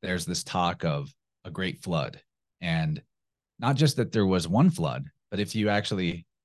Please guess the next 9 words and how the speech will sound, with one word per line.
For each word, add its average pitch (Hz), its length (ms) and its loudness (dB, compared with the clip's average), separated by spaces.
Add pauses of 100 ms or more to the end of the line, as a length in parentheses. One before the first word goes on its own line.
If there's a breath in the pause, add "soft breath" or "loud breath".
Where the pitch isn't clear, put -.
(220)
go 101 100 2
deeper 92 580 0 (280)
in 92 80 -6
studying 160 380 4
this, 92 220 -2
you 98 60 -6
find 98 300 0
that 85 140 -4
actually 117 500 -2